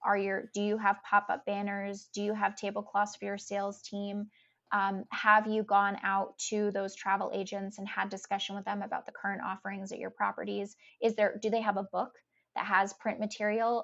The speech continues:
about all of their hotels? We've certainly gone to the brands and their reservation systems, and having a one-sheeter with information about the hotel has been revolutionary for them. And some of them just still literally have a paper binder that they flip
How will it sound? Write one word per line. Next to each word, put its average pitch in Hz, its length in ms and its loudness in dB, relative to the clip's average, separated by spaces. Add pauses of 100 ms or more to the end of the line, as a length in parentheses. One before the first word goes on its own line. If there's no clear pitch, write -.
about 190 320 0
all 196 160 0
of 202 80 -4
their 202 140 -2
hotels? 196 500 -2
We've 202 140 -4
certainly 208 340 -2
gone 196 220 2
to 202 80 -12
the 190 80 -8
brands 196 400 -4
and 190 100 -6
their 185 80 -6
reservation 190 600 -4
systems, 214 500 -2 (300)
and 202 100 -6
having 202 300 2
a 196 80 0
one-sheeter 202 640 -2
with 202 120 -2
information 196 520 -8
about 196 260 -2 (260)
the 196 160 0
hotel 202 540 0 (200)
has 214 200 4
been 202 420 8
revolutionary 196 600 0
for 202 120 -10
them. 190 200 -4
And 196 100 -6
some 202 180 0
of 247 100 -2
them 214 220 2
just 190 200 -4
still 208 340 0
literally 220 380 4
have 214 180 4
a 190 60 -4
paper 208 340 -4
binder 190 520 0 (340)
that 196 120 2
they - 80 -2
flip 220 360 2